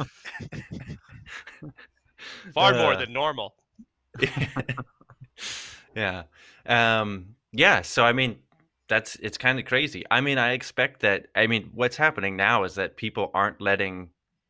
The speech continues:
Speaker 1: us who live over here in Germany come to their countries. So, I think that's gonna happen more and more <laughs> where
Speaker 2: Yeah, yeah,
Speaker 1: we're
Speaker 2: yeah.
Speaker 1: not allowed to, <laughs>
Speaker 2: I'm a,
Speaker 1: us
Speaker 2: I, I
Speaker 1: German living people aren't allowed to
Speaker 2: <clears throat>
Speaker 1: move an-, anywhere, but
Speaker 2: Yeah.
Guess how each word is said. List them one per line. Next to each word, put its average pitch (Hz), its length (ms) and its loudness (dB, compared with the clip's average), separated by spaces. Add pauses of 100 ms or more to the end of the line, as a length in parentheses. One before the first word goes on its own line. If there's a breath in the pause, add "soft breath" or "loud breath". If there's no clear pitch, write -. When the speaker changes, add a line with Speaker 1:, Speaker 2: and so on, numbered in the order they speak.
Speaker 1:
us - 380 -2 (320)
who 107 160 -8
live 101 240 0
over 98 260 -2
here 101 220 0
in 90 100 -6
Germany 92 640 -4
come 101 240 -2
to 107 80 -4
their 92 160 -4
countries. 92 600 -6 (540)
So, 92 480 -6
I 95 120 -4
think 113 220 0
that's 98 260 2
gonna 101 180 -4
happen 95 360 -4
more 95 240 -6
and 90 120 -8
more 95 260 -2
<laughs> - 20 -4
where 98 220 -2
Speaker 2:
Yeah, 123 200 4
yeah, 110 140 -2
Speaker 1:
we're 104 180 2
Speaker 2:
yeah. - 20 -2
Speaker 1:
not 104 180 4
allowed 101 360 0
to, 95 280 -8 (440 soft breath)
<laughs> 147 360 -2 (560 loud breath)
Speaker 2:
I'm 214 160 2
a, - 20 6
Speaker 1:
us 113 200 0
Speaker 2:
I, - 160 6
I 113 80 4
Speaker 1:
German 107 140 2
living 101 300 0 (100)
people 98 300 -4
aren't 101 160 2
allowed 98 300 0
to 101 80 -4
Speaker 2:
<clears throat> - 20 -12
Speaker 1:
move 98 320 -6
an-, 95 200 -6
anywhere, 95 440 -6
but 90 260 -8 (400 soft breath)
Speaker 2:
Yeah. 113 280 -4